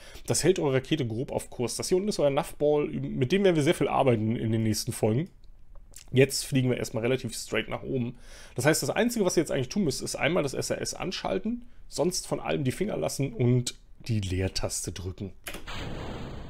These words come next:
Und ihr seht, wir haben unseren ersten Raketenstart. Das ist gar nicht so schwer gewesen, wie man das vermuten würde. Man hätte jetzt unten auch noch einen Crew-Report nehmen können, aber da wir da gleich nochmal hinkommen, ist das eh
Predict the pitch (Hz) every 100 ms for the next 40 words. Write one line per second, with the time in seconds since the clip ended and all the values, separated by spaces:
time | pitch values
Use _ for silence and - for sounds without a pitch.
0 | - 120 117 110 233 - 120 117 180 156
1 | 131 123 156 - 120 113 - - 110 -
2 | 101 123 - - 123 - - 214 226 220
3 | 185 - 175 120 107 107 190 254 - 127
4 | 131 127 123 - - 123 185 120 110 135
5 | 214 - - - 117 135 127 170 196 143
6 | 127 110 - 196 170 160 147 143 131 135
7 | 120 117 110 113 107 104 110 101 98 143
8 | - 113 117 - - - - - 113 -
9 | 101 101 104